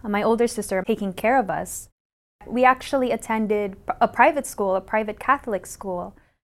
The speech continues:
There we would have our regular classes, but alongside with that, we'd learn about God, who is Jesus Christ, is because Catholic. Uh, and we'd learn about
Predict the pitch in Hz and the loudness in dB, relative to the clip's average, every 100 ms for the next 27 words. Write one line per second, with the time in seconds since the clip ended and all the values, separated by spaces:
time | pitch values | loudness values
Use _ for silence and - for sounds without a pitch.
0 | _ _ _ _ - 254 294 302 269 254 | _ _ _ _ 2 6 6 6 4 4
1 | 247 - 226 220 220 233 220 240 339 294 | 4 4 4 2 4 4 4 2 0 0
2 | - 190 196 202 196 214 208 214 220 - | -2 -4 -4 -8 -2 2 4 4 2 0
3 | 226 214 202 - 180 185 - - - - | 0 0 -4 2 2 2 -2 -20 -20 -6
4 | 226 214 202 208 196 185 185 - 214 214 | -4 -2 -2 -2 0 0 0 -8 4 6
5 | 214 202 165 214 262 196 190 180 175 - | 6 2 2 2 2 -2 -4 -4 -6 -2
6 | 160 175 - - 208 - - 202 208 185 | -2 -2 -10 -12 -12 -12 -10 -4 -4 -6
7 | - - 196 190 165 156 - - _ _ | -16 -4 -2 -2 -4 -8 -10 -18 _ _
8 | _ - - 208 196 185 202 202 190 233 | _ -20 -4 0 0 0 -2 -2 0 2
9 | 247 277 254 208 190 | 4 4 8 10 8